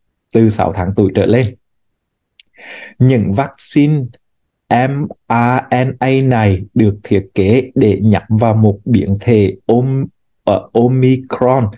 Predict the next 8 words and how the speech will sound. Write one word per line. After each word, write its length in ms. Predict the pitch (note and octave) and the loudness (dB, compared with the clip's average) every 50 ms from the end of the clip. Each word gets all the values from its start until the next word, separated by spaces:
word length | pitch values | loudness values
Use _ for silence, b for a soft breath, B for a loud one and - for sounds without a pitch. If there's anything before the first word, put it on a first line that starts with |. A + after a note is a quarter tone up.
| B B _ _ _ | B B _ _ _
tương 280 | - C3+ C#3 C#3+ D3 C3 | 0 0 2 2 0 -2
đối 200 | - F2+ F2 F#2 | -2 -2 -2 0
mới, 420 | F#2+ F#2 F#2 F2+ G2+ A#2+ C3 - - | 0 2 2 2 2 2 0 0 -2
gọi 340 | A2 G2+ G#2+ G#2 G2 G2 G2 | 0 0 2 2 2 2 2
là 400 | G#2 A2+ A2 G#2+ G2+ G2 - - - C3 C#3 C#4 | 2 2 2 2 0 0 -2 -4 -4 -6 -6 -6
X 200 | - - - - | -8 -14 -12 -4
B 100 | C#3 B2+ B2+ B2 A#2 | -2 0 0 2 0
B 100 | A#2+ A#2+ | 2 2